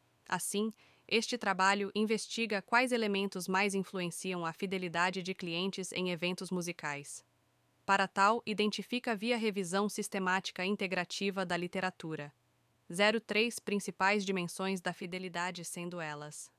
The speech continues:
conexão, satisfação e experiência, e doze elementos pertencentes a elas.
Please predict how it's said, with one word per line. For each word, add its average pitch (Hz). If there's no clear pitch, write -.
conexão, 185
satisfação 175
e 180
experiência, 156
e 185
doze 190
elementos 175
pertencentes 170
a 175
elas. 143